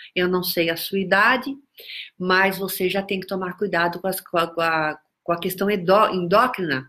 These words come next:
Se você tiver mais que quarenta, a gente tem que ver a questão endócrina aí também, tá bom? Então, um grande beijo, entre em contato no nove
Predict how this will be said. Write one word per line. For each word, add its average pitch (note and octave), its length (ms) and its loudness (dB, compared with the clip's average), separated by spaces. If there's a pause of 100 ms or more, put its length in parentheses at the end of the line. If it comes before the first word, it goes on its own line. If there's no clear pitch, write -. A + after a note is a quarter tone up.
(140)
Se F3+ 140 -6
você G#3+ 180 -2
tiver F#3+ 240 0
mais G3 220 -2
que - 100 -18
quarenta, A#3+ 580 0 (280)
a G3+ 80 0
gente G3 180 -4
tem A3 120 -4
que G3+ 120 -4
ver G#3+ 120 0
a A3 120 2
questão A3 320 -4
endócrina F#3+ 600 0
aí E3 100 -4
também, D3+ 380 -8 (160)
tá C#3+ 80 -18
bom? C4+ 340 2 (520)
Então, A3 220 0
um G#3 40 -2
grande A#3 300 2
beijo, A3+ 320 4
entre A#3+ 220 -2
em A#3 40 -8
contato G#3+ 580 0
no F#3+ 360 -4
nove G3+ 600 0